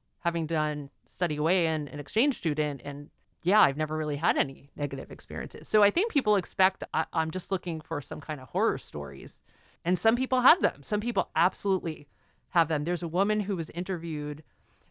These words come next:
that actually went to Misericordia. Her family came from Mexico. Her siblings were born in New Jersey.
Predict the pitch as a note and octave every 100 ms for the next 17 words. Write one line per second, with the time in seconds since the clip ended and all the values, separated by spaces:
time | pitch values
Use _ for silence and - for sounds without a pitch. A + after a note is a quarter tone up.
0 | D3+ E3+ D#3 D3 D3 - _ - F3 -
1 | E3 A3+ A3 F#3+ E3+ D#3 - D3 D3 D3+
2 | - G3 E3+ G#3 A3 G3+ E3+ F3 D#3 D3
3 | G3+ - F#3 D3+ C#3+ C#3 C#3+ _ _ _
4 | _ F3+ D#3 G#3 A3 F#3 E3 D#3+ D#3 D#3+
5 | D#3+ D3 D3+ G#3 A#3 F3 C#3+ C#3 D3